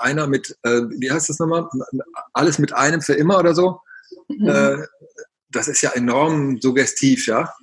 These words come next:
Speaker 1: Also da, da, da, da denken wir, „Oh, wow, das ist es“ und so weiter, ne? Und wenn wir das noch nicht erlebt haben, welche Fallstricke damit drin sind, also welche Hypothek wir damit aufnehmen,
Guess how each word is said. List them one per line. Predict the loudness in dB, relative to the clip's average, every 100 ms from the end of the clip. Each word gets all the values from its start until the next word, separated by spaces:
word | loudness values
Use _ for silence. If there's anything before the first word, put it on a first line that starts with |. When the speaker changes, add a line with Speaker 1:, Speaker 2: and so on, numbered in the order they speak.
| -10
Speaker 1:
Also | -2 0
da, | 2 0
da, | 0 -4 -4 -4 -10 -10
da, | -10 -6
da | -2 0 0 -2 -10 _ _ -4
denken | -2 -2
wir, | -8
„Oh, | -8 -6
wow, | -2 -2 -2
das | -2 -2
ist | 2
es“ | 2 2
und | -2
so | -2
weiter, | -2 -4 -6
ne? | -10
Und | -8 -8 -2
wenn | 0
wir | 0
das | 0 0
noch | 0
nicht | 0 0
erlebt | 0 2 0 0
haben, | -2 0
welche | 0 0 -2 -4 _ _
Fallstricke | -2 0 0 -2 0 2
damit | 0 -2 0
drin | 0 0
sind, | 0 0 -2 -8 _ _ -20 -20 _ _ -8
also | -4 0
welche | 0 2 0
Hypothek | 0 0 2 4
wir | 4
damit | 2 2 0
aufnehmen, | 0 0 2 2 0 -4